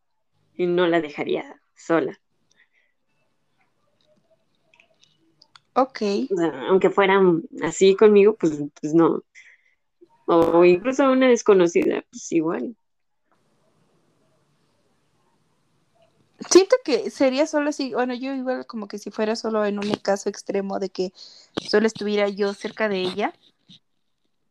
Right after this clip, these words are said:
Speaker 2: en ayudarla, pero por ejemplo, si estuviéramos en el salón y algo le está pasando y otra chava va a ayudarla, pues ya yo no me metería porque está recibiendo la ayuda.
Speaker 1: Ah, pues sí. <laughs>
Speaker 2: Sí, sería como de, no,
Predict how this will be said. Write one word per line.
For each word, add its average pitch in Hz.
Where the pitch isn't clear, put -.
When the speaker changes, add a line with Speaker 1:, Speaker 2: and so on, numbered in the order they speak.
Speaker 2:
en 233
ayudarla, 214
pero 196
por 202
ejemplo, 196
si 214
estuviéramos 240
en 202
el 190
salón 214
y 202
algo 220
le 226
está 208
pasando 202
y 196
otra -
chava 190
va 185
a -
ayudarla, 190
pues -
ya 220
yo 208
no 214
me 208
metería 233
porque -
está -
recibiendo 190
la 185
ayuda. 226
Speaker 1:
Ah, 165
pues 170
sí. 175
<laughs> 233
Speaker 2:
Sí, 208
sería 190
como -
de, -
no, 233